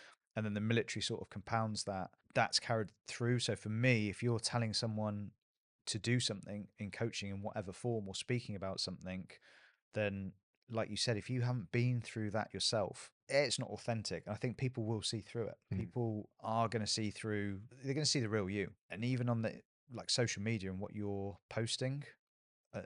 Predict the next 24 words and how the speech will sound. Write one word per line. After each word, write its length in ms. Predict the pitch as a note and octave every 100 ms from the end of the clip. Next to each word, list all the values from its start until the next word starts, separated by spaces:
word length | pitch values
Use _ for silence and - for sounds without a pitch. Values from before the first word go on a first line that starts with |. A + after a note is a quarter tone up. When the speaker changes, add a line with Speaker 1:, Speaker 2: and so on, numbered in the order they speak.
| -
Speaker 1:
and 100 | G#2+
the 60 | G#2
same 260 | A#2+ A2
for 120 | -
yourself, 580 | G#2 - A#2+ G#2 - - -
you 100 | A2
need 240 | A2 A#2
to 80 | A2
show 480 | F#2 - A2+ A2 G2+ G2+
people 720 | - C3+ B2+ G2+ F2+ G2+ B2 B2+ -
that 240 | G#2+ -
true 460 | - A2 G#2 G2+ G#2+
side 400 | - - A2+ B2+
Speaker 2:
Mm. 20 | G#2+
Speaker 1:
as 80 |
much 240 | G#2+ - -
as 60 | A2
you 80 |
can, 300 | A2+ B2+ B2 C3+ -
Speaker 2:
Mm. 40 |
Speaker 1:
that 140 | A2 -
honesty, 500 | A#2 A#2+ - C#3 D#3 - _ _
which 320 | G#2+ B2 -
is, 360 | C3 G2+ -